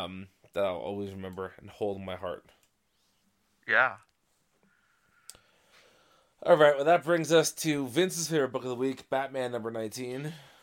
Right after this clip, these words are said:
Speaker 1: written by Tom King, illustrated by David Finch.
Speaker 2: Holy shit.
Speaker 1: This was a bad comic.
Speaker 2: This, I want you guys to talk about it first, but this is, this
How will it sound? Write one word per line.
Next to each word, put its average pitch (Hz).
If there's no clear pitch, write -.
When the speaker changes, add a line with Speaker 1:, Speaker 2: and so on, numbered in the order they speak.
Speaker 1:
written 127
by 120
Tom 117
King, 127
illustrated 110
by 107
David 101
Finch. 123
Speaker 2:
Holy 135
shit. -
Speaker 1:
This 117
was 113
a 107
bad 98
comic. 87
Speaker 2:
This, -
I 156
want 202
you 175
guys 175
to -
talk 156
about 156
it 131
first, 139
but 127
this 180
is, 147
this -